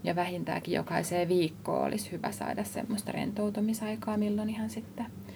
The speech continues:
voi niinku joko, jos tykkää yksinään käydä vaikka jossain luonnossa kävelemässä tai mitä ikinä tehdä tai hengailla kavereiden kanssa, että semmoista aikaa olisi tärkeää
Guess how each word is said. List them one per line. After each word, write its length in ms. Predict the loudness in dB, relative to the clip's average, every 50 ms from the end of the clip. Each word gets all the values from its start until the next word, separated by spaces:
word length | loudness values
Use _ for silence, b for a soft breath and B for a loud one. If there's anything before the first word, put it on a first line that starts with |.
| B B B B B 2
voi 180 | 4 4 6 8
niinku 280 | 8 8 6 6 6
joko, 280 | 4 4 4 6 6 4
jos 200 | 4 4 2 0
tykkää 380 | -2 -2 -2 -2 0 2 2 2
yksinään 500 | 2 0 0 -2 -2 0 -2 -2 -2 -4
käydä 360 | -2 -2 0 -2 -2 -2 0
vaikka 280 | -2 -4 -2 -2 -4
jossain 340 | -2 -2 -2 -2 0 2 2
luonnossa 380 | 2 2 2 0 0 -2 -2 -2
kävelemässä 580 | -4 -2 -2 0 0 0 -2 -4 -4 -6 -6
tai 160 | -4 -4 -2 -2
mitä 180 | -4 -4 -4
ikinä 340 | -4 -4 -4 -4 -4 -4 -4
tehdä 300 | -6 -4 -4 -2 -4 -4 -4 -4
tai 180 | -6 -4 -2 0
hengailla 360 | 0 0 0 0 0 -2 -2 -2
kavereiden 580 | -4 -2 -2 -2 -2 -2 -2 -2 -4 -4 -4 -6
kanssa, 400 | -4 -4 -4 -6 -6 -6 -4 -4
että 300 | -4 -4 -4 -6 -6 -6 B B B B B B B
semmoista 440 | 0 2 2 2 0 -2 -2 0 0
aikaa 280 | 0 0 0 0 0
olisi 140 | 0 0 -2
tärkeää 340 | -2 -4 -4 -2 -4 -4